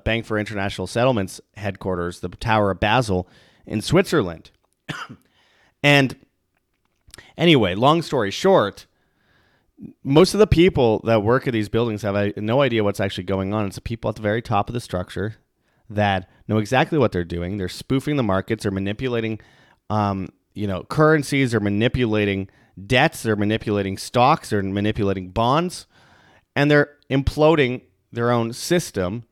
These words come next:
in a very careful, planned construction. It's like putting thermite all over Building seven so that it just happens to be able to pull down into its foot-,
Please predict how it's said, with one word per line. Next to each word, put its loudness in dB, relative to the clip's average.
in -2
a -2
very -2
careful, 0
planned -4
construction. -6
It's -10
like -4
putting 0
thermite 0
all 4
over 2
Building -4
seven -2
so -14
that -12
it -6
just -8
happens -2
to -10
be -4
able -4
to -10
pull -2
down -4
into -6
its -8
foot-, 0